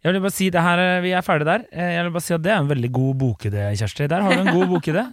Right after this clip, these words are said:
Speaker 1: Eh, og en dys-, eh, hva heter det? Di-, dystopisk,
Speaker 2: En dag
Speaker 1: eh, fremtid.
Speaker 2: Kjem noen til å komme til meg og si, «Var det du som foreslo kollektiv sexne-, sexnekt først?»
Speaker 1: Ja.
Speaker 2: Ja.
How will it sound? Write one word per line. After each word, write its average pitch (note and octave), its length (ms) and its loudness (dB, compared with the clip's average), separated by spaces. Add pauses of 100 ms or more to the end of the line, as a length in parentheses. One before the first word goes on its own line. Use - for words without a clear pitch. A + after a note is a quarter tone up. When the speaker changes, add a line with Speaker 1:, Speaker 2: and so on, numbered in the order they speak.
Speaker 1:
Eh, F3+ 400 0
og F3 120 0
en F3 180 -4
dys-, - 400 -8
eh, D#3 320 0
hva D#3 120 -2
heter D3+ 220 -4
det? D3 40 -12
Di-, D3 240 -4
dystopisk, C#3+ 540 -4
Speaker 2:
En C#4+ 200 0
dag C4 360 -2
Speaker 1:
eh, D3 340 0
fremtid. C#3+ 420 -6 (200)
Speaker 2:
Kjem C#4+ 380 -6
noen C4+ 260 -8
til A#3+ 100 -14
å - 40 -20
komme A#3 340 -6 (160)
til D4+ 100 -12
meg B3 300 -4
og A3+ 100 -8
si, A#3 300 -14 (260)
«Var G#3 280 0
det F3+ 60 -8
du G3 100 -10
som A3 160 -8
foreslo G3+ 440 -6
kollektiv F#3+ 440 -12
sexne-, G3 540 -18
sexnekt - 520 -20
først?» - 240 -14
Speaker 1:
Ja. C3 200 0 (160)
Speaker 2:
Ja. B3 120 -20